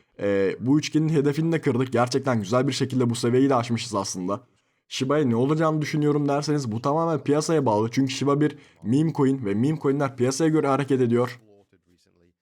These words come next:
Şimdi ise buraya bakmak istiyorum ve potansiyelli alımları konuşacağım sizlerle. B N B'nin dört yüz dolar altında olduğunu görebiliyoruz. Solana yüz doların altına düşmüş durumda. Bu tamamen çılgınlık. Luna altmış altı.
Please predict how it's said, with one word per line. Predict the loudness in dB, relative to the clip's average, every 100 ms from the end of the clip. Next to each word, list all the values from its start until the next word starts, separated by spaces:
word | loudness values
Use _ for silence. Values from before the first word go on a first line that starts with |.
| _ _ _
Şimdi | -6 -2 0
ise | 0 0 0 0
buraya | 0 2
bakmak | 0 -2 -6
istiyorum | -2 0
ve | 0
potansiyelli | -2 -2 0 0 2 2
alımları | 2 0 0 0
konuşacağım | 0 -2 0 0 0
sizlerle. | 0 0 2 2 0 -6 _ _ -10
B | 0 0
N | 2
B'nin | 2 2 0 -4 -8
dört | -2 0 0
yüz | 0
dolar | 2 4
altında | 2 2 2 2
olduğunu | 2 2 2
görebiliyoruz. | 2 2 0 -2
Solana | -2 0 2 2 0 -2
yüz | -4 0
doların | 2 2 2
altına | 0 0 -2
düşmüş | -2 -4 -2
durumda. | 0 2 0 -4
Bu |
tamamen | -2 0 2 0
çılgınlık. | -2 -2 0 0 -2 0
Luna | 2
altmış | 2 0 -2 0
altı. | 0 0 -2